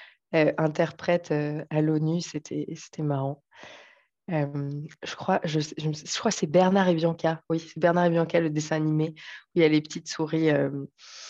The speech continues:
qui, qui sont dans un hémicycle, euh,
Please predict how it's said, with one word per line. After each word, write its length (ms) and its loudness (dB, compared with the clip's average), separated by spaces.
qui, 500 -6
qui 120 -12
sont 160 -4
dans 180 2
un 120 2
hémicycle, 580 -2
euh, 280 0